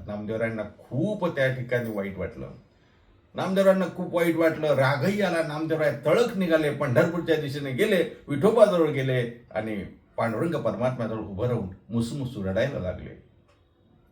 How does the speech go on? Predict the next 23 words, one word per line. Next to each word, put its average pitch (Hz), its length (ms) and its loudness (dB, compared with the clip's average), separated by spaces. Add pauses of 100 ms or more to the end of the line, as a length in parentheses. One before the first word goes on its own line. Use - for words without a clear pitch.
(480)
सर्वांच्या 202 440 4
अंतरातलं 160 580 2
ओळखणारा 131 580 0
हा 107 160 0
पांडुरंग 120 500 -2
परमात्मा 113 580 -2
नामदेवाला 113 500 0
म्हणतो, 104 280 -6
"नामदेवा, 127 500 4 (420)
काय 175 220 0
झालं, 135 260 -6
का 123 220 0
रडतोस?" 95 380 -8 (960)
नामदेवराय 104 440 0
म्हणतात, 110 320 -6
"माझी 147 280 -4
अशी 165 440 -4 (380)
बेइज्जत 175 600 6
केली 190 140 4
हो, - 340 -2 (120)
फजिती 180 380 4
केली 226 260 2
माझी, 117 440 -4